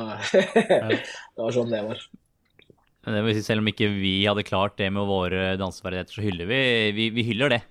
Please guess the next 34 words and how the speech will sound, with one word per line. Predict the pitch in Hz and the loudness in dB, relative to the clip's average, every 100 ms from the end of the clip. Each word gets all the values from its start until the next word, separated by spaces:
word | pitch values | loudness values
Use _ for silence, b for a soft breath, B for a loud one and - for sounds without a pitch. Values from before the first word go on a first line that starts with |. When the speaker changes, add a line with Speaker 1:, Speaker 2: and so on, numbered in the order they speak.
| _ b b | _ b b
Speaker 2:
Ja, | 107 151 | 2 6
ja, | 135 | 6
det | 117 131 | 6 4
er | 147 | 4
klart. | 135 | 0
Det, | 160 147 | 0 0
vi, | 156 165 - | 2 2 2
vi | 160 | 2
har | 165 | 4
sett | 147 120 | 2 0
at | 139 180 | -2 4
det | 180 180 | 4 6
legges | 185 160 123 196 - | 4 2 2 -2 2
vel | 233 214 | 2 4
litt | - 170 | 2 4
jobb | 139 113 113 | 6 6 4
i | 139 | 6
de | 131 | 6
feiringene | 135 117 113 117 120 | 6 4 2 0 2
mellom | 120 117 117 117 | 2 4 4 4
dere | 120 | 4
også. | 127 156 170 | 4 4 4
Eh, | 160 156 156 151 | 4 4 4 2
vi | 147 | 2
har | 147 | 2
sett | 151 - | 0 -2
litt | 139 | -2
forskjellige | 143 131 120 123 | 0 0 2 4
basket-moves | 110 101 - 117 - - 120 120 117 107 | 2 2 0 -2 -2 -4 0 0 0 -2
blant | 123 117 | -2 0
annet, | 120 123 123 | 2 0 2
og | 127 120 - - - - | 2 2 -4 -20 -20 -2
en | 135 127 | 0 4
slow | 143 | 4